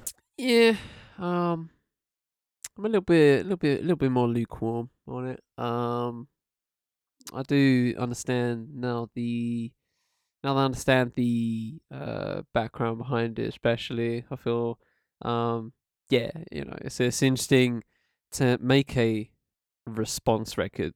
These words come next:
quote unquote. Um, I, <laughs> I do find that interesting, but, uh, I don't know if, if that's the case, then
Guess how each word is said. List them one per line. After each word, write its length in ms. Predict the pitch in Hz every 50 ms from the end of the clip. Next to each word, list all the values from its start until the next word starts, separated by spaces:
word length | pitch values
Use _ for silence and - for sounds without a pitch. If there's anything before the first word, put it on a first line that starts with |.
| -
quote 220 | - - 117 98 98
unquote. 440 | - - - - 98 - 87 82 - _ _
Um, 640 | - 110 98 98 104 95 92 95 87 92 - - - - -
I, 200 | - 95 92 104 -
<laughs> 220 | - 123 - -
I 80 | 139 123
do 220 | - - - 123
find 340 | 107 - - - 135 110 107 107
that 100 | 87 62
interesting, 560 | 107 98 - - - - 104 101 98 98 113
but, 260 | - 107 104 107 - - - - - _ _ _ _ - - -
uh, 420 | 110 110 113 110 110 107 104 101 - _ _ _ -
I 100 | 123 123
don't 140 | 123 127 127
know 140 | 127 123 120
if, 220 | 117 117 - -
if 220 | 131 107 98 -
that's 220 | - 135 131 135 -
the 100 | - 135
case, 640 | - - - 117 113 117 120 127 - - - - -
then 440 | - 120 117 113 113 110 110 113